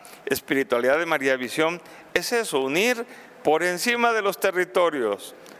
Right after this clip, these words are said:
a todos aquellos que coincidimos en la verdad ca-, católica. Eh, por eso qué importante, ¿verdad?, también entender esta unión. Eh, dice finalmente Cristo, pues,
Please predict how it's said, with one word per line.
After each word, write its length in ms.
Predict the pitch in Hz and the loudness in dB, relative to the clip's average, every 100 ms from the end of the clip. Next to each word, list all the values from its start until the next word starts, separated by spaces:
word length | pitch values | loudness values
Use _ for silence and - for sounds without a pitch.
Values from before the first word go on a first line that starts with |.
| - - | -4 -2
a 100 | 135 | 0
todos 340 | 185 196 175 | 0 0 0
aquellos 680 | 160 185 196 208 214 208 - - - - - - - - - - - - | 0 2 0 2 0 -2 -12 -20 -20 -20 -20 -20 -20 -20 -18 -18 -18 -2
que 180 | 175 - | -2 2
coincidimos 920 | 170 170 156 170 165 226 233 175 147 | 0 0 0 0 2 0 0 -2 0
en 100 | 139 | 0
la 100 | 135 | 2
verdad 420 | 131 127 135 120 | 0 0 0 0
ca-, 160 | 131 110 - - | -2 -2 -6 -6
católica. 720 | - 135 123 123 110 - 95 87 - - - - - - - | -4 -2 0 0 -2 -2 -4 -4 -16 -20 -20 -20 -20 -8 0
Eh, 200 | 123 113 | 2 2
por 220 | - 123 | 2 0
eso 180 | 143 151 | 0 0
qué 120 | 147 | 0
importante, 680 | 143 127 135 127 139 139 143 | 0 0 0 0 -2 0 0
¿verdad?, 320 | 131 117 131 | 2 2 2
también 300 | 123 120 127 | 0 0 0
entender 720 | 131 120 120 117 127 135 139 - - - - - - | 0 0 -2 2 2 2 -2 -16 -20 -20 -20 -20 -4
esta 380 | 143 135 - 131 | -2 -2 -2 -2
unión. 500 | 120 113 101 92 90 - - - - - - - | -2 -2 -2 -2 -10 -20 -14 -14 -14 -20 -8 -2
Eh, 200 | 135 135 | -2 0
dice 320 | 175 170 180 | -2 0 0
finalmente 640 | 160 151 156 156 160 156 151 | 0 0 0 0 0 -2 -2
Cristo, 540 | 165 190 185 202 180 | 0 -2 0 0 0
pues, 420 | - 143 135 - | 2 2 0 -4